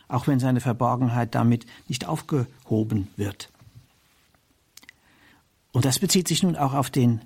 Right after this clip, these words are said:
dritten Tag, an dem Gott seinen Sohn von den Toten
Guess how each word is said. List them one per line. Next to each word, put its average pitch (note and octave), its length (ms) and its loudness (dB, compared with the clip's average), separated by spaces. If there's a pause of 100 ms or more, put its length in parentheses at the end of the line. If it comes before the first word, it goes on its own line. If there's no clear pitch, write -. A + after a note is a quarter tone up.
dritten C3+ 360 0
Tag, A2 680 -8 (760)
an A#2+ 180 2
dem B2+ 520 4 (180)
Gott C3 460 -4 (920)
seinen C3+ 480 2
Sohn B2 680 0 (460)
von B2+ 200 0
den A2+ 200 0
Toten B2 600 -2